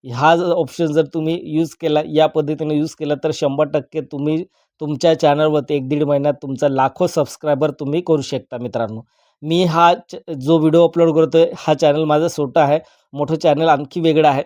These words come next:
तर या पद्धतीने तुम्ही, अ, तुमचं कोलॅब इन्व्हाइट करा आणि च-, चांगले सबस्क्रायबर तुमच्या चॅनलवरती तुम्ही करू शकता. व्हिडिओ कसा वाटला कमेंट करून नक्कीच सांगा मित्रांनो.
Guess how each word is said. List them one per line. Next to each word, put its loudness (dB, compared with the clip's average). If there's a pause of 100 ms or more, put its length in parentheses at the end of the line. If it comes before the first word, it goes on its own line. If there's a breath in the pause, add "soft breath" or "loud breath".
(360)
तर -4
या 4
पद्धतीने -2
तुम्ही, -2 (100)
अ, 2
तुमचं -2 (600)
कोलॅब 2
इन्व्हाइट 0
करा 4 (440)
आणि -4 (280)
च-, -18 (1300)
चांगले 0
सबस्क्रायबर 2
तुमच्या 0 (340)
चॅनलवरती -2 (420)
तुम्ही -4
करू 0
शकता. -6 (420)
व्हिडिओ 2
कसा 2
वाटला 2
कमेंट -2
करून 0
नक्कीच -4
सांगा 2
मित्रांनो. 0